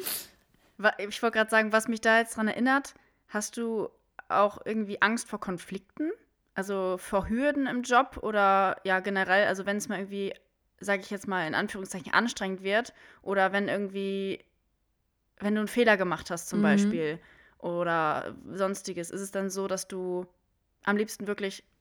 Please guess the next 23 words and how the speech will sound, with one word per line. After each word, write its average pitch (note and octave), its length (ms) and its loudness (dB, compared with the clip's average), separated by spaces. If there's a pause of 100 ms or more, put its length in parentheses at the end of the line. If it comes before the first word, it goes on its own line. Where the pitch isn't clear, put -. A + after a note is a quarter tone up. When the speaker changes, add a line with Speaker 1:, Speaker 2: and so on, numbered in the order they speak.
Speaker 1:
so, F4+ 80 4 (340)
Kündigung C#4+ 520 4
und A#3+ 180 2
Tschüssikowski. C4+ 880 -2
Speaker 2:
<laughs> - 40 -12
Nee, G#3+ 240 4
also G#3+ 220 4
so C4+ 160 4
doll A3+ 160 8
ist F3 160 2
es E3+ 140 -4
nicht. A3+ 420 2 (380)
Ähm, G3 760 2 (640)
wenn's, G#3 580 2
also F#3+ 260 4 (160)
beispielsweise A#3 800 2
Kino C#4 600 2 (260)
ist G#3 180 6
stressig, A#3+ 420 0
da A3 140 6
zu A3+ 140 0
arbeiten, G#3+ 540 4
wenn G3+ 280 4